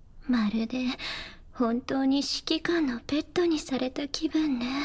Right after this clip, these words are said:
うん。いえ、今まさにこの空間では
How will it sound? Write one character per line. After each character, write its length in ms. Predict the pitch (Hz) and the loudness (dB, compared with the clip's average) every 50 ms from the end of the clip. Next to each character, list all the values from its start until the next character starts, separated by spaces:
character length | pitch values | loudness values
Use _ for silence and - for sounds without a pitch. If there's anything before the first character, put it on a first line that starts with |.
| - - - - - - - - - - - - - - - - - - - - - - - - - - - - - - - - - - - - - - - - - - - - - - - - - - - - - - - - 247 | -4 -6 -10 -12 -16 -20 -20 -20 -20 -20 -18 -18 -18 -18 -18 -18 -18 -18 -18 -18 -20 -20 -20 -20 -20 -20 -20 -20 -20 -20 -20 -20 -20 -18 -18 -20 -20 -20 -20 -20 -20 -20 -20 -20 -20 -20 -20 -20 -20 -20 -20 -20 -20 -18 -14 -10 -8
う 20 | |
ん。 1900 | 233 214 196 196 - - - - - - - - - - - - - - - - - - - - - - - - - - - - - - - - - 240 | -8 -8 -8 -10 -12 -16 -18 -20 -20 -20 -20 -18 -16 -14 -12 -12 -10 -10 -12 -12 -14 -16 -18 -20 -20 -18 -20 -20 -20 -20 -20 -20 -20 -20 -16 -8 -2 0
い 140 | 226 240 247 | 0 0 0
え、 240 | 247 247 233 - - - - - - - - - - - - - - - - - - - - | 0 -2 -2 -4 -4 -6 -8 -8 -8 -10 -12 -14 -16 -18 -20 -20 -20 -20 -20 -20 -10 -2 0
今 360 | 285 262 262 254 247 233 202 | 2 4 4 4 4 2 2
ま 200 | 180 185 202 247 | 2 2 0 0
さ 200 | - - - 277 | 0 2 2 4
に 200 | 247 220 214 202 | 4 4 2 2
こ 180 | - - 190 | 0 -2 0
の 200 | 196 190 214 233 - - | 0 0 0 -2 -4 -8
空 200 | - - 254 262 269 | -6 -4 -4 -4 -4
間 300 | - - 269 269 277 285 | -2 -2 0 0 0 0
で 160 | 294 294 294 302 | 0 -2 -2 -2
は 260 | - 247 240 240 - | -2 -2 -2 -4 -8